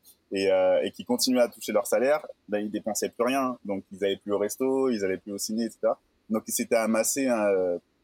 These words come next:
pas mal d'argent. Et ça, ça avait aussi aidé, euh,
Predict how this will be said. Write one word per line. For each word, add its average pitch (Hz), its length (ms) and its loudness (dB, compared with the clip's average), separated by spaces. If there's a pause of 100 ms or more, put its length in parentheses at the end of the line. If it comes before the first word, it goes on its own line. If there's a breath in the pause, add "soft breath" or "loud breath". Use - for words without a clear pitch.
(220)
pas 113 100 4
mal 104 240 2
d'argent. 104 380 2
Et - 80 -2
ça, 151 180 0
ça 113 140 2
avait 95 180 -2
aussi 123 300 -4
aidé, 127 260 -4 (440)
euh, 92 680 2